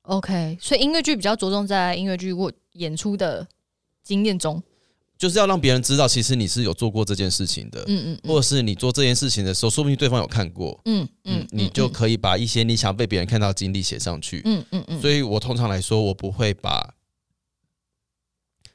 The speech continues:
Speaker 2: 我通常来说，我不会把我的经历从，比如说什么二零零五年一路写到二零二零年，我不会。
Speaker 1: 哦，OK，OK，OK。
Speaker 2: 我都会尽可能地去整理啊，筛选啊。
Speaker 1: 嗯，嗯，嗯。
Speaker 2: 嗯。
Speaker 1: 哦，我觉得筛选其实蛮重要，因为现在其实很多都会限内文，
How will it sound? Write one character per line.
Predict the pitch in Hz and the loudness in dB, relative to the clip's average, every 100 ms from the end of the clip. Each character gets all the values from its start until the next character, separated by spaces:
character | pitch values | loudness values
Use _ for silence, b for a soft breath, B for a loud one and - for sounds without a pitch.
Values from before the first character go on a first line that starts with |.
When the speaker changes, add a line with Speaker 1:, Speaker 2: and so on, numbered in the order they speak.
| _ | _
Speaker 2:
我 | 110 | -2
通 | 165 | 0
常 | 175 | 2
来 | 120 | 4
说， | 110 120 | 4 2
我 | |
不 | 95 104 | 2 2
会 | 113 | 2
把 | 95 85 80 55 - | 2 0 0 -2 -6
我 | 90 90 | -6 -2
的 | 92 | -2
经 | 90 110 110 | 0 0 0
历 | 110 | -2
从， | 95 - 85 90 | -4 -4 -4 -4
比 | 107 | -2
如 | |
说 | 101 101 - | 0 0 -2
什 | |
么 | 95 | -4
二 | - 110 | 0 0
零 | 95 | 0
零 | 95 | 0
五 | 101 92 | -2 -4
年 | 82 73 | -6 -4
一 | |
路 | 98 | -2
写 | 98 - | -2 -2
到 | 95 | -2
二 | 110 | -4
零 | 87 | -4
二 | 90 | -4
零 | 78 76 | -6 -10
年， | 64 57 | -14 -14
我 | 67 | -2
不 | |
会。 | 208 190 | 0 0
Speaker 1:
哦， | - | -2
OK，OK，OK。 | 180 175 139 - 143 | -4 -4 -6 -8 -6
Speaker 2:
我 | |
都 | 147 117 | -2 2
会 | 120 | 0
尽 | - 113 | 0 -4
可 | 95 | -4
能 | 82 | -4
地 | 85 | -6
去 | 110 | -6
整 | 101 85 90 | -6 -6 -6
理 | 92 69 | -8 -8
啊， | 69 | -4
筛 | - 85 | -4 -4
选 | 87 - - | -4 -8 -12
啊。 | 55 220 | -6 0
Speaker 1:
嗯， | 220 - | 0 0
嗯， | 196 185 | -4 -2
嗯。 | |
Speaker 2:
嗯。 | 185 175 139 - _ | -4 -4 -6 -10 _
Speaker 1:
哦， | 277 | -2
我 | |
觉 | 220 | 0
得 | 294 | 0
筛 | 262 | 0
选 | 226 | -2
其 | 170 | -4
实 | 160 | -4
蛮 | 143 | -8
重 | 147 | -10
要， | 131 | -6
因 | 240 | -4
为 | |
现 | 254 269 | -2 -2
在 | |
其 | 247 190 | -2 -2
实 | |
很 | 180 165 | -4 -4
多 | 185 | -2
都 | 175 | -2
会 | 180 | -2
限 | 180 - 143 156 | -2 -2 -4 -4
内 | 151 | -6
文， | 113 - - | -6 -12 -16